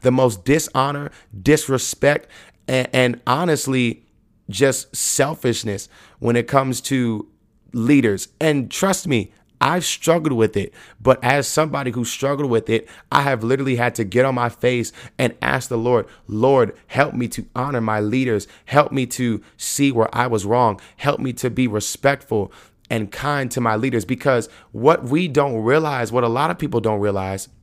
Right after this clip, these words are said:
<clears throat> excuse me, is a lot of people, they wanna reach destiny. A lot of people, they want their purpose in God, right? But they dishonor their authority. That's hypocrisy.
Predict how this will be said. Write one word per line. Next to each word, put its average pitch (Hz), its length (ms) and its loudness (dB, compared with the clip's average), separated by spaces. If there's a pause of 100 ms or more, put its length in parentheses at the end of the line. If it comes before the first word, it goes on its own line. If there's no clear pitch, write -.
(160)
<clears throat> - 800 -10
excuse 135 360 4
me, 98 140 -2 (400)
is 117 300 4 (180)
a 123 100 0
lot 147 200 4
of 156 60 -2
people, 160 220 0
they 127 140 4
wanna 131 260 4
reach 127 320 0
destiny. 151 600 2 (340)
A 123 80 2
lot 120 220 4
of 143 80 -2
people, 151 240 2
they 131 100 2
want 135 260 -2
their 135 120 2
purpose 151 480 2
in 135 100 -2
God, 135 320 4
right? 123 380 2 (340)
But 139 160 2
they 135 100 4
dishonor 139 600 2
their 123 160 4
authority. 123 760 2 (300)
That's 147 260 0
hypocrisy. 151 1200 4